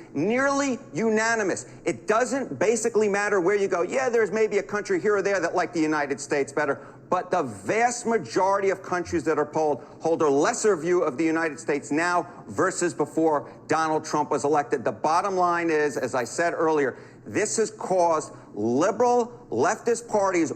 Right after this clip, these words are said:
worldwide a massive upswing in their popularity, and has caused a downgrading in the minds of many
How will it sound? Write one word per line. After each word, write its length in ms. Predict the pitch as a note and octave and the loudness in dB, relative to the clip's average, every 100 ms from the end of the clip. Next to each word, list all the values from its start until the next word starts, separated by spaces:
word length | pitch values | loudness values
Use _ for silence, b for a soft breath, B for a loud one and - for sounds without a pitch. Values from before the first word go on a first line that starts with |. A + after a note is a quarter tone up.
| - | -6
worldwide 800 | A2+ E3 A3 G#3+ F3 F3 D#3+ C3 | 0 4 4 4 2 2 2 0
a 160 | C#3+ | -2
massive 420 | D3 G#3 G#3+ F#3 - | 0 -2 0 -2 0
upswing 760 | G#3 A3+ - G3 G3 F#3+ F#3 - C3 | -2 -2 -4 0 0 -2 -6 -8 -4
in 200 | C3+ B2+ | -2 0
their 200 | F#3+ A3+ | 2 0
popularity, 640 | A#3 A3+ A3+ A3+ A3+ A3 B B | 0 0 2 2 2 0 B B
and 100 | D3+ | -2
has 180 | D3 - | -2 -4
caused 420 | - G3+ G3+ G3 - | -4 0 2 2 0
a 120 | D#3 | 0
downgrading 1000 | A#2 G2+ F#3+ B3 C4 G3+ E3+ D#3 D#3 C#3+ B B | 0 -2 0 2 0 2 2 2 0 -2 B B
in 100 | F3+ | -2
the 60 | E3+ | 0
minds 420 | E3+ F3 F3+ F3 - | 0 0 -2 -4 -4
of 160 | D#3+ | -2
many 540 | A#2+ C3+ F3 G#3+ A3+ | 0 0 0 0 0